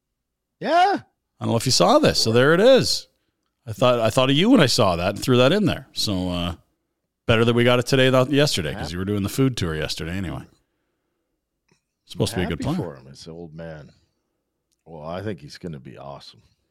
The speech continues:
Speaker 2: Uh, you know who is awesome already?
Speaker 1: We should try to get him.
Speaker 2: Jason Robertson.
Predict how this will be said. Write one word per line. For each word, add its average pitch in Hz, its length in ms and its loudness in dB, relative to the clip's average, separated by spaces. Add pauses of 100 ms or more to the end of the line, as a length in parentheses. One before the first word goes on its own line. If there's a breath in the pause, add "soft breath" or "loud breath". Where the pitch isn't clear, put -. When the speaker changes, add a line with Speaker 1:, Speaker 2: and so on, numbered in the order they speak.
(520)
Speaker 2:
Uh, 120 320 2
you 135 120 2
know 143 80 6
who 156 100 6
is 135 320 2
awesome 135 320 2
already? 117 360 4
Speaker 1:
We 180 60 2
should - 160 -10
try 110 220 -4
to 85 80 -12
get 113 160 -8
him. 131 100 -12 (460)
Speaker 2:
Jason 139 440 2
Robertson. 127 680 2